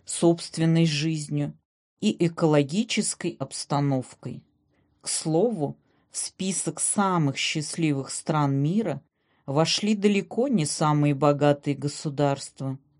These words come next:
поскольку ощущение внутреннего комфорта напрямую зависит от состояния организма, а внутренний комфорт и покой — одна из самых важных составляющих счастья.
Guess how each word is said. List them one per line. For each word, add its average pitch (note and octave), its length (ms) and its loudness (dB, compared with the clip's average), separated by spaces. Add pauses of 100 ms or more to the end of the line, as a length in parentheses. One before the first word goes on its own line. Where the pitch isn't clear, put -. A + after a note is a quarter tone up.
(360)
поскольку C#3+ 680 -2
ощущение D#3+ 880 0
внутреннего D3+ 800 0
комфорта C#3+ 960 -4 (440)
напрямую F#3+ 840 4
зависит C#3+ 800 -2
от C3+ 200 -2
состояния D#3+ 840 2
организма, D3 1040 0 (460)
а C#3+ 120 4
внутренний D#3+ 800 2
комфорт D3 680 -2
и C3+ 40 0
покой — F#3+ 640 -4 (420)
одна C#3+ 380 0
из C#3 80 -4
самых G#3+ 720 -2
важных C#3+ 540 0
составляющих D3 1120 -2
счастья. - 800 -4